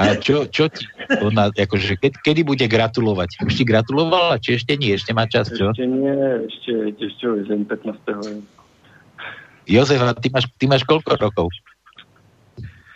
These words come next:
Speaker 2: Tridsaťšesť.
Speaker 1: Tridsaťšesť a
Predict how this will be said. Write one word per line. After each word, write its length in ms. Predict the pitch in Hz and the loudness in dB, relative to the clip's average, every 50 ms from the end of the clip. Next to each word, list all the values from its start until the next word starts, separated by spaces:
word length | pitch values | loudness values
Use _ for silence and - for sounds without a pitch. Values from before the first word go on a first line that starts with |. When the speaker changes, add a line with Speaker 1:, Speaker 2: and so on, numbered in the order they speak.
| - - - - _ - | -20 -20 -20 -14 _ -4
Speaker 2:
Tridsaťšesť. 500 | 131 139 139 147 135 139 139 120 104 - - - - - - - _ _ - _ _ _ _ _ _ _ _ _ _ _ _ _ - - | -2 0 0 0 0 0 -2 -2 -2 -4 -10 -18 -20 -20 -20 -20 _ _ -20 _ _ _ _ _ _ _ _ _ _ _ _ _ -6 0
Speaker 1:
Tridsaťšesť 800 | 95 98 107 110 - 147 123 123 - - - 117 131 143 135 - | 0 2 2 2 2 2 2 0 0 0 -2 0 0 0 0 2
a 100 | 147 131 | 2 2